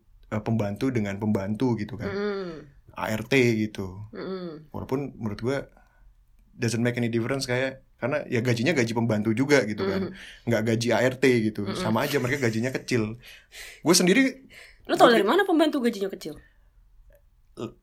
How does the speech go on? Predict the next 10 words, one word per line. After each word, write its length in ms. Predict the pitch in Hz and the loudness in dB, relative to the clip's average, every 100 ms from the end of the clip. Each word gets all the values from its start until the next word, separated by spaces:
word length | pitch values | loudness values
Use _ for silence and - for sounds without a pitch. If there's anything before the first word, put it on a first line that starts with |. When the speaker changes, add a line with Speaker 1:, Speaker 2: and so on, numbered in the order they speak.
| _ _ _ | _ _ _
Speaker 1:
Ya, 380 | 120 107 101 - | -4 -2 -4 -6
sorry 300 | - 117 101 | -4 -2 -4
ya, 160 | - - | -8 -4
berasumsi. 540 | - 110 135 123 147 | 0 2 2 2 0
<laughs> 1800 | 180 - - - - - - - 392 - - - - - - - - - | 0 -4 -6 -8 -10 -10 -12 -10 -10 -12 -14 -16 -10 -10 -10 -10 -4 4
Susah 240 | 170 214 | 6 8
nih 140 | 214 214 | 8 8
kita 160 | 214 | 8
harus 160 | 202 | 8
Speaker 2:
Kebiasaan. 80 | 196 | 8